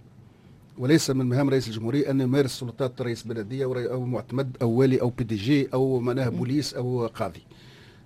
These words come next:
Speaker 1: رئيس الجمهورية هو رئيس الجمهورية يضع السياسات الكبرى للبلاد، وفرق مختصة
Speaker 2: مم.
Speaker 1: سياسيا وتقنيا هي اللي تتولى التنفيذ. هذا، هذا المنطق السياسي
Speaker 2: مم.
Speaker 1: شو يقول.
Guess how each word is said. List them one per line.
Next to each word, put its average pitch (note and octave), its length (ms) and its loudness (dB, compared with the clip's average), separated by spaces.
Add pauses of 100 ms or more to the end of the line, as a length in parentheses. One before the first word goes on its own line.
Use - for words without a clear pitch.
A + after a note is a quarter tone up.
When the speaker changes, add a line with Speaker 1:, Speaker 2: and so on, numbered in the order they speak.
(100)
Speaker 1:
رئيس C#3 200 2
الجمهورية B2 360 -4
هو C#3 100 0
رئيس B2 180 -4
الجمهورية G#2+ 360 -8
يضع A#2+ 200 -6
السياسات A2+ 520 -8
الكبرى A#2 380 -8
للبلاد، G2+ 420 -12 (920)
وفرق B2 640 0 (840)
مختصة - 640 -8 (340)
Speaker 2:
مم. F#3 140 -8
Speaker 1:
سياسيا D#3+ 800 2 (560)
وتقنيا D#3+ 1040 4 (180)
هي D#3+ 200 4
اللي C#3+ 120 4
تتولى C3 400 -2
التنفيذ. F#2+ 400 -10 (540)
هذا، G#3+ 340 12
هذا B3 100 10
المنطق A3 360 6
السياسي E3 400 4
Speaker 2:
مم. B2 60 -4
Speaker 1:
شو - 160 -8
يقول. G#2+ 200 -8